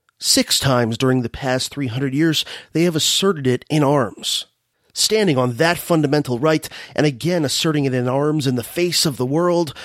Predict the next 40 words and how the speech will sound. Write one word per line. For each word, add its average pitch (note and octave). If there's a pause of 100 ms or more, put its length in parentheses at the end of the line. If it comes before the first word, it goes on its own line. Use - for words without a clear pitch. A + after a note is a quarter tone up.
(100)
we D#3
hereby E3+
proclaim C#3
the C3
Irish C3
Republic B2+ (320)
as D3
a D#3
sovereign D3
independent C#3+
state, -
and A2+
we C3+
pledge D#3+
our E3+
lives D#3
and C#3+
the C#3
lives C#3
of D3
our D3
comrades E3
in D#3
arms - (260)
to -
the A#2+
cause C3
of C3
its B2+
freedom, C#3+ (240)
of B2
its C3
welfare, B2+
and A#2
of A#2
its -
exaltation A#2+
among A2+
the G#2+
nations. -